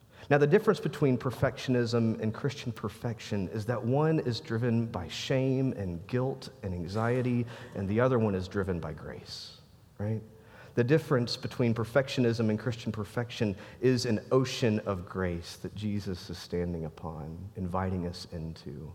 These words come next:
Christian perfection in-, inspires me, invites me to live more fully into the grace that I already know holds me,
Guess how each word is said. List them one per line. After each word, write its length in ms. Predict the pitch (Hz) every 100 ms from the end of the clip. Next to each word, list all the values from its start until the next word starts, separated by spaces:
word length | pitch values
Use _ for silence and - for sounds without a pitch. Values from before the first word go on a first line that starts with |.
| - - - - - - _ _ - - - -
Christian 400 | - 151 - 135
perfection 640 | - 110 - 107 - - 95
in-, 180 | 92 92
inspires 760 | 104 101 - 107 104 101 92
me, 120 | 95 90
invites 500 | 87 92 104 - -
me 140 | 92
to 160 | 92 92
live 260 | 90 90
more 160 | 101 87
fully 640 | - - 131 123 104 92 - -
into 140 | 98
the 100 | 92
grace 340 | 87 101 104 -
that 120 | 98
I 160 | 131 127
already 560 | - 110 101 107 110 107
know 240 | 95 101
holds 540 | 95 - 98 98 - -
me, 160 | 78